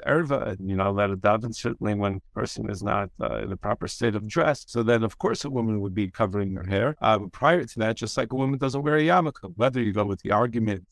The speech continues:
that women don't need an extra reminder of Yiras Shamayim, that they're more, uh, constantly, uh, aware of, uh, the presence of the Ribono Shel Olam, or whether it's something else. Uh, the, you know, the overwhelming practice in Klal Yisrael is that women don't wear yarmulkes,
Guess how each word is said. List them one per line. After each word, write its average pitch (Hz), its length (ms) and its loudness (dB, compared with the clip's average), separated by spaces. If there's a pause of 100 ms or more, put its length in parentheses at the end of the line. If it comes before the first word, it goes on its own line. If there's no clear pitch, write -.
(100)
that - 200 -6
women 113 280 2
don't 110 240 -4
need 113 440 0
an 101 140 0
extra 107 320 0
reminder 131 540 2
of 120 60 -6
Yiras 123 180 2
Shamayim, 104 640 0
that 90 180 -6
they're - 100 -6
more, 98 380 -2 (180)
uh, 90 200 -2
constantly, 104 840 0
uh, 92 220 0 (380)
aware 120 560 2 (260)
of, 107 340 0
uh, 107 220 4
the 98 100 -4
presence 117 420 -2
of 101 120 -4
the 104 80 0
Ribono 107 420 2
Shel 107 300 0
Olam, 104 180 0 (120)
or 135 100 0
whether 139 340 2
it's 123 140 -4
something 107 420 0
else. - 400 -6 (320)
Uh, 107 320 4
the, 104 160 2
you 113 540 2 (100)
know, 104 360 4
the 104 120 4
overwhelming 120 680 2
practice - 500 0
in 104 100 -2
Klal 101 300 0
Yisrael 107 380 -2
is 110 60 0
that 123 120 2
women 117 240 2
don't 117 160 0
wear 117 140 0
yarmulkes, 107 600 0